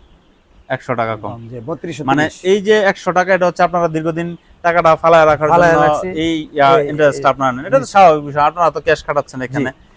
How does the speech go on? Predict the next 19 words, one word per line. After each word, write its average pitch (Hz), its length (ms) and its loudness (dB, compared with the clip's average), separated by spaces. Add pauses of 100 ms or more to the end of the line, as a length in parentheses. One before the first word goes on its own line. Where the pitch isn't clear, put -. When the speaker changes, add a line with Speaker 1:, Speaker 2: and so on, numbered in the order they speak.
(200)
Speaker 1:
সেজন্য 170 320 -4
হচ্ছে 151 200 -4
আপনারা 139 200 -4
এই 139 60 0
Speaker 2:
একটা 147 80 -2
Speaker 1:
লাভটা 135 200 0
Speaker 2:
ফার্মে 175 160 0
Speaker 1:
করেন। - 120 -8
Speaker 2:
তিন 214 140 -6
লক্ষ 175 200 -6
টাকার 165 260 -2
উপরে, 156 220 -6 (380)
তিন 175 120 -10
লক্ষ 160 200 -8
তিরিশ 180 260 -14
হাজার 139 160 -8
টাকার 139 200 -8
খাবার 117 320 -14
যায়। 85 120 -20